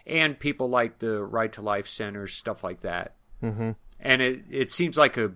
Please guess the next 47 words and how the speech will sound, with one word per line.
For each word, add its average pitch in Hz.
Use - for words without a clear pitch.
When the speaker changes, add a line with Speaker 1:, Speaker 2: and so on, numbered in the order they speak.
Speaker 1:
big 160
portion 139
of 117
it 113
is 104
run 117
by 107
the 104
Catholic 104
laity. 95
Speaker 2:
Mm-hmm. 113
Speaker 1:
Every 170
now 156
and 139
then 131
you 113
see 123
a 104
priest. -
Um, 95
you 131
don't 135
ever 135
see -
bishops. 110
Speaker 2:
You 101
never 107
see 110
a 98
bishop 95
involved, 95
right? 101
Speaker 1:
And 120
Speaker 2:
Right. 101
I 98
Speaker 1:
the 113
Speaker 2:
mean 101
Speaker 1:
church -
never 143
gives 120
them 117
any 117
money 123
that 95
I 131
know 82
of. 92